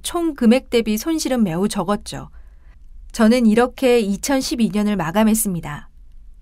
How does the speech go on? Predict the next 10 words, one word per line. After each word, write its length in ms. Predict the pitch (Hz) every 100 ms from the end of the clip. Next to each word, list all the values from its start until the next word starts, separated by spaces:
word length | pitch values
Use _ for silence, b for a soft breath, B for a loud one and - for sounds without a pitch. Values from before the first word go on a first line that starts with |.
| b b b
성인군자처럼, 1160 | - 339 311 294 254 226 220 220 190 160 135 160 - - - - -
부처님 500 | 214 - 247 254 247
가운데 380 | 240 202 208
토막처럼 720 | 220 269 254 240 - 170 170 170 b b b b _ _ _ _ _ _ _ - -
욕망이 640 | 208 226 262 269 262 262
욕심이 540 | 208 165 - 233 226 226
버려야 420 | 180 185 220 247
할 140 | 262
것이라고 420 | 254 240 226 208
생각한다면 840 | 214 285 269 269 247 202 175 170